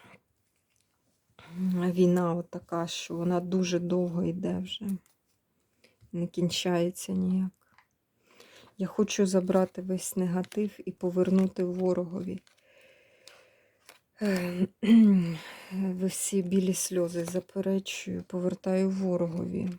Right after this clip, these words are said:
В нього закриваються всі дороги, всі шляхи ворожі. Закриваю, заперечую повністю всю агресію ворожу, повертаю ворогові. Він, е, страждає, кров проливає.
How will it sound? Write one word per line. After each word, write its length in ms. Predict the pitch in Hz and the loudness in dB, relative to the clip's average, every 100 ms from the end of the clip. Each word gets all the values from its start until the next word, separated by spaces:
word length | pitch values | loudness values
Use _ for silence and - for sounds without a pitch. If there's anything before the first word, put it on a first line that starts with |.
| - - _ _ _ - - - - - _ _ _ | -14 -20 _ _ _ -20 -20 -20 -20 -20 _ _ _
В 80 | 180 | 4
нього 340 | 190 208 202 | 6 6 4
закриваються 880 | 190 196 - 185 190 196 196 190 190 | 2 0 0 0 2 4 2 0 -6
всі 300 | 185 - 202 | -6 -2 -2
дороги, 560 | 185 196 190 175 165 170 | 2 4 4 0 -2 -6
всі 320 | - - 202 | -6 -6 -6
шляхи 560 | 190 - 202 - - 185 | -6 -4 -4 -4 -4 -2
ворожі. 680 | 180 175 175 175 175 - | 0 0 0 0 -2 -6
Закриваю, 840 | 185 190 185 196 190 190 180 185 208 190 _ | -4 -4 -4 -2 -2 -2 -2 -2 -6 -12 _
заперечую 840 | 190 185 185 - 196 190 - 196 190 | -10 -10 -10 -6 -4 -2 -4 -6 -6
повністю 640 | - 185 180 180 - - 180 | -2 2 2 0 -4 -14 -16
всю 300 | - - 196 | -12 -2 0
агресію 640 | 185 180 190 190 - 180 | 0 2 0 0 -4 -2
ворожу, 440 | 185 180 185 185 185 | 0 2 2 0 -6
повертаю 680 | - 180 185 185 196 190 185 | -6 -4 -4 -2 0 2 0
ворогові. 680 | 185 185 180 170 185 190 185 _ _ _ _ _ _ _ _ _ _ _ _ | 0 0 0 -2 -4 -4 -8 _ _ _ _ _ _ _ _ _ _ _ _
Він, 440 | 180 180 196 190 165 - - - | -4 4 6 6 2 -8 -20 -18
е, 40 | - 180 | -10 -10
страждає, 760 | 160 - 185 175 180 180 175 175 | -10 -10 -4 -4 2 4 6 4
кров 360 | 180 - 180 - | 2 -6 -6 -8
проливає. 960 | - 175 175 180 175 175 175 180 | -6 -4 0 -2 0 -2 -2 -2